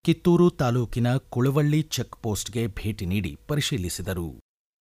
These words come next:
ಉಡುಪಿ ಚಿಕ್ಕಮಗಳೂರು ಲೋಕಸಭಾ ಕ್ಷೇತ್ರದ ಚುನಾವಣಾ ವೆಚ್ಚ ವೀಕ್ಷಕರನ್ನಾಗಿ ಅಲೋಕ್ ಕುಮಾರ್ ಅವರನ್ನು ಚುನಾವಣಾ ಆಯೋಗ ನೇಮಿಸಿದೆ. ಉಡುಪಿ ಬಳಿ ಶಿರೂರಿನ ಅಳ್ವೆಗದ್ದೆ ಮೀನುಗಾರಿಕಾ ಲಂಗರು ಪ್ರದೇಶದಲ್ಲಿ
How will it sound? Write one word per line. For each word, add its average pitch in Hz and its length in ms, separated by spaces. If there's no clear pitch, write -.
ಉಡುಪಿ 180 420
ಚಿಕ್ಕಮಗಳೂರು 139 800
ಲೋಕಸಭಾ 123 680
ಕ್ಷೇತ್ರದ 107 560
ಚುನಾವಣಾ 123 600
ವೆಚ್ಚ 98 340
ವೀಕ್ಷಕರನ್ನಾಗಿ 101 1080
ಅಲೋಕ್ 143 420
ಕುಮಾರ್ 110 420
ಅವರನ್ನು 98 680
ಚುನಾವಣಾ 147 380
ಆಯೋಗ 92 400
ನೇಮಿಸಿದೆ. 95 760
ಉಡುಪಿ 156 320
ಬಳಿ 156 280
ಶಿರೂರಿನ 123 560
ಅಳ್ವೆಗದ್ದೆ 123 760
ಮೀನುಗಾರಿಕಾ 120 720
ಲಂಗರು 117 460
ಪ್ರದೇಶದಲ್ಲಿ 95 800